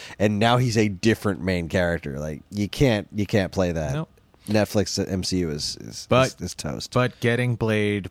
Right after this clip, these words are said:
Speaker 2: back into the M C U gets me that much closer to <laughs> seeing Moon Knight on screen, 'cause I feel they are, I want them to do a Marvel Knights, because they have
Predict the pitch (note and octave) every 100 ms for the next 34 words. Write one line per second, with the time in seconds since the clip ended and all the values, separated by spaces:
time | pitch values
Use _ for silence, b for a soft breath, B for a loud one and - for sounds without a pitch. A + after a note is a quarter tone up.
0 | - F#2 F#2+ - G2+ G2+ G#2+ G#2 G2 A2
1 | A2 C3+ A2 G2+ F#2 - b b b b
2 | b b b - - A2 G2 - G#2 F#2+
3 | D#2+ F2+ F2 F#2 F#2+ - F#2 E2+ - F2
4 | E2 - E2 - E2+ E2 E2 D#2+ C2+ D2
5 | D#2 D2 D#2 D2+ D2+ - - B2 A2+ A2
6 | G#2+ - E2+ E2 - - - F#2 F2 -
7 | - A#2+ A2+ A2+ G#2+ E2 - - F#2 F#2
8 | E2+ - D#2 D2+ C2+ - - _ - -
9 | E2 E2+ - F#2+ A2+ - A2+ G#2+ G#2 F2+
10 | F#2+ F2+ - F2 F2 F2 D#2 E2+ E2 E2+
11 | C2 - - - F2+ D#2+ D#2+ - A2 A2
12 | G#2+ G2+